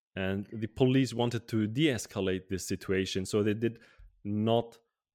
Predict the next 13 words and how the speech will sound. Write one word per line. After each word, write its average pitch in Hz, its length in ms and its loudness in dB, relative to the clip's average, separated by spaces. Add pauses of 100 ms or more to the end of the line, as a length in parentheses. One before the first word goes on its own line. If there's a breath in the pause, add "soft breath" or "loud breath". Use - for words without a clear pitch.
(240)
get 113 260 2
in 107 140 0
the 101 140 4
room 98 480 0 (140)
because 104 400 0
he 107 80 -2
had 98 220 -2
this 92 200 -8
baseball 113 420 2
bat, 104 220 0
and 95 140 -4
they 90 80 -2
wanted 95 280 -6